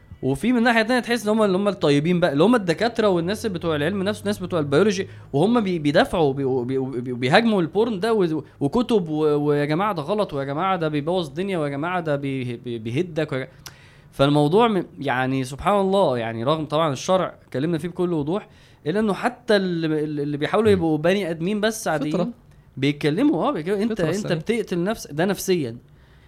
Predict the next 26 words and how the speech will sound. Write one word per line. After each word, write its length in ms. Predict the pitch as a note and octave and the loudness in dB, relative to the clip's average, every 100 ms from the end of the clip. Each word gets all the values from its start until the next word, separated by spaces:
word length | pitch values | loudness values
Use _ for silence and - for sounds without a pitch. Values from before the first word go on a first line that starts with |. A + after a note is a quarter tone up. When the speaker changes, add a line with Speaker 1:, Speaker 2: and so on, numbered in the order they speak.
| - | -6
Speaker 1:
إيمانيا 360 | B2 C3 F#3+ C4 | 0 2 4 4
اللي 200 | G3 A3 | 2 2
أنت 180 | B3 | 4
قلتها 360 | G3 D#3+ D#3 A3 | 4 2 2 -2
دي 200 | G#3 A#3 | -2 -8
كتعليق 640 | F#3 C#3+ C#3+ B2 D#3 G3+ | -6 -8 -4 -4 -4 -4
عليها، 220 | D#3+ F#3 | -4 -4
معلش، 440 | G3 C#3+ D#3+ - C#3+ | -4 -4 -4 -6 -8
إنه 420 | C3 B2+ B2 A#2+ - - - - - - | -6 -4 -4 -6 -10 -20 -20 -20 -20 -4
ده 100 | C3+ | 0
اللي 140 | F#3+ | 2
خلاني 240 | G3 F3 F#3+ | 2 2 2
دلوقتي 220 | G3 G3 | 0 -2
وأنت 120 | F#3+ | -2
بتقولها 260 | F#3+ D3+ G3 | -2 -2 -2
حسيت 320 | D3+ D3 F#3+ | -4 -6 -4
إنه 140 | F#3 D#3 | 0 0
إيه، 180 | F#3 - - - - | 0 -4 -14 -20 -12
غالبا 360 | C3+ C3 F#3 F#3+ | -6 -4 -2 -2
ده 200 | E3 D3+ | -4 -4
اللي 180 | F#3 E3 | -4 -6
مخليني 560 | - B2 B2 D3+ G3 | -6 -8 -4 -2 -2
عايز 200 | D#3+ D#3+ | -2 -4
أكلم 260 | D3 D#3 D3+ | -6 -6 -4
الناس 180 | C#3+ C3+ | -4 -6
دلوقتي، 360 | B2 - - | -10 -6 -4